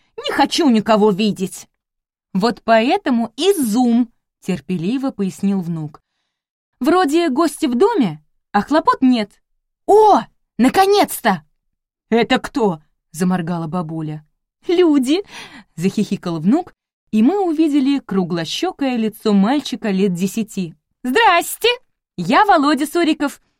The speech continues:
Буду у вас ведущим. Бабуля из техники признает плиту, духовку, телевизор и телефон. Все. Ой, нет, еще утюг. Ноутбук для нее вообще дьявольское изобретение".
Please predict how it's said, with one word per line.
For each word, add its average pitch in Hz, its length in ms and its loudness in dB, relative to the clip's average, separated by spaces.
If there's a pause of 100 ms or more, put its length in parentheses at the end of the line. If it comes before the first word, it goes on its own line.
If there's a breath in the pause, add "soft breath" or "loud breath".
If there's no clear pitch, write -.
(220)
Буду 240 360 0
у - 20 -2
вас 233 220 0
ведущим. 220 640 2 (400)
Бабуля 254 580 2
из - 120 -6
техники 226 500 -2
признает 208 640 -2
плиту, 311 720 2
духовку, 226 720 0
телевизор 214 760 0
и 226 80 0
телефон. 185 720 -4 (120 soft breath)
Все. 220 500 -2 (180)
Ой, 392 300 4 (160)
нет, 226 280 0 (140)
еще 220 320 0
утюг. 233 500 -2 (760)
Ноутбук 302 560 2
для 240 140 -2
нее 254 320 2
вообще 330 520 0
дьявольское 190 680 0
изобретение". 190 840 0